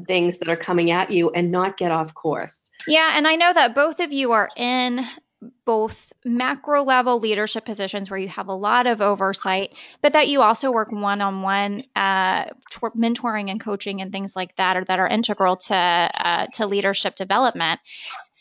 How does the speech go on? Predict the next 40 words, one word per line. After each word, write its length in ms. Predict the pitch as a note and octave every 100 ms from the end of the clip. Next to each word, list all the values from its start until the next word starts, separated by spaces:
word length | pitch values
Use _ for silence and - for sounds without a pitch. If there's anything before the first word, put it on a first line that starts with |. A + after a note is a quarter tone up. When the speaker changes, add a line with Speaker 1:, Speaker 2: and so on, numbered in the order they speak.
| _
Speaker 2:
And 180 | - C4+
so 120 | D#4
I'm 160 | D4 C4+
interested 640 | D#4+ G4+ G4+ F#4 - A#3+
to 80 | A#3+
hear 240 | A3 C4 B3
your 160 | A#3
perspectives 960 | A3+ G3+ G3 - D4+ D#4 G#3+ G3 F#3+ -
and 200 | G#3+ G#3+
what 240 | A3 B3 C4
you 160 | B3+
think 260 | B3+ A#3+ A3+
is 180 | G#3 - _
currently 560 | - C4 C4 - G#3+ G#3+
missing 800 | G3 F#3+ B3+ - - - G#3+ -
within 380 | - G3+ G3 G3
our 100 | E3+
public 400 | - - F#3 -
health 220 | - -
leadership. 560 | - - - - - B3+ -
You 80 | G#3+
know, 100 | G3+
where 420 | F#3+ A3 D4+ F#4
is 220 | F4 -
that 300 | B3+ A3 - - - -
gap? 480 | G3 E3 - - - _ - - - - _
And 520 | B3+ C#4+ G#3+ G3+ A#3+ B3+
if 140 | A3+
you 80 | G3+
have 260 | A#3 A3+
any 200 | G#3+ G#3
ideas, 560 | F3+ F3+ A3 A3 F#3 -
how 320 | - G#3+ G#3+
do 100 | G#3+
we 220 | G3 F3 - - - -
fill 220 | A#3+ -
it? 440 | - - - - _ -
So 120 | A#3
Georges, 400 | C#4 D4+ C4 A#3+
I'll, 240 | B3 C4